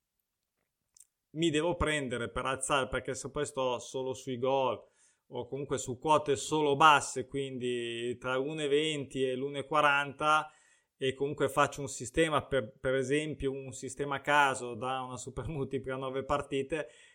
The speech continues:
eh, diventa difficile alzare la quota. Quindi per forza di cose, e questo vabbè vale sempre, ma in questo caso ancora di più perché i dati non sono, eh, tutto questo non è su-,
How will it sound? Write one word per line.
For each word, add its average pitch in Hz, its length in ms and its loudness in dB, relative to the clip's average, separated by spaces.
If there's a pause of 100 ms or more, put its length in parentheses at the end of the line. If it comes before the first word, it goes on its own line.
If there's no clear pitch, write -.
(340)
eh, 120 600 0
diventa 131 320 0
difficile 131 460 -2
alzare 123 220 -4
la 123 80 -2
quota. 131 280 -4
Quindi 139 460 -4
per 165 260 4
forza 180 560 2
di 156 160 -2
cose, 160 720 0
e 113 120 -10
questo 139 280 -8
vabbè 127 160 -4
vale 117 220 -6
sempre, 120 460 -2
ma 123 160 -4
in 120 80 -10
questo 120 260 -10
caso 135 200 -4
ancora 127 240 -6
di 123 120 -4
più 151 160 -2
perché 123 280 -2
i 120 80 0
dati 131 300 0
non 123 160 -10
sono, 120 580 -10 (1800)
eh, 113 760 -14 (380)
tutto 165 300 -4
questo 190 300 4
non 160 160 -4
è 175 100 0
su-, - 200 -6